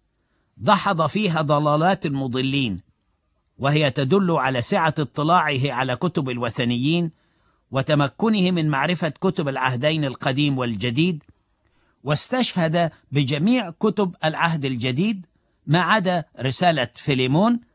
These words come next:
ورسالة يوحنا الثالثة ورسالة يهوذا. ثم إن هناك أثيناغوروس الذي نبغ سنة مية وثمانين للميلاد،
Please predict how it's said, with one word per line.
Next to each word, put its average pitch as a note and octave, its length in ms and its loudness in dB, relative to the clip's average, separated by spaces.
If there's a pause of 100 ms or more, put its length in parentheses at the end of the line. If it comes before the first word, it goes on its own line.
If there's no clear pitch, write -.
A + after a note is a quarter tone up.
(280)
ورسالة C#3+ 680 -2
يوحنا D3 360 -2
الثالثة C#3+ 600 -2 (340)
ورسالة B2 640 -2 (180)
يهوذا. A2 540 0 (880)
ثم B3 220 4
إن A#3 220 0
هناك F#3 440 0
أثيناغوروس D#3+ 1120 0 (580)
الذي D#3+ 300 0
نبغ F#3 520 2 (160)
سنة D#3 380 -2
مية F3+ 220 0
وثمانين D3+ 520 -2
للميلاد، C3 680 -2